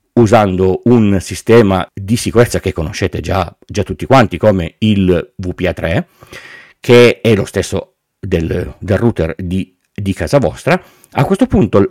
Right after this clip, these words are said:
la connessione è attiva, privata e molto veloce e i dati vengono scambiati. Finito il trasferimento, la connessione si, si chiude e la rete temporanea scompare nel nulla. Tutto questo, eh, avviene in una manciata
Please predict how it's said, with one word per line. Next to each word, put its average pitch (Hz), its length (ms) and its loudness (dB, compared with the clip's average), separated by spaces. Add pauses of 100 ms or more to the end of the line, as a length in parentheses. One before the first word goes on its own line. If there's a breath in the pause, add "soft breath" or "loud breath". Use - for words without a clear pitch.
la 101 160 0
connessione 110 640 0
è 117 200 4
attiva, 90 520 -2
privata 202 480 0
e 208 60 4
molto 82 340 0
veloce 82 540 -6
e - 320 2
i 104 440 0
dati 80 340 -2
vengono 78 380 -6
scambiati. - 640 -6
Finito 113 560 0
il 113 260 2
trasferimento, 113 760 -2
la 98 140 -2
connessione 131 540 -2
si, 87 440 -6 (140)
si - 160 -6
chiude 98 400 -2 (420 soft breath)
e 185 220 4
la 117 140 4
rete 139 240 0
temporanea 190 540 0
scompare 90 640 -2
nel 98 200 -2
nulla. 82 360 -6
Tutto 165 240 -2
questo, - 420 -2 (320)
eh, 117 180 0
avviene 127 480 2
in 165 180 0
una 101 200 0
manciata 117 640 0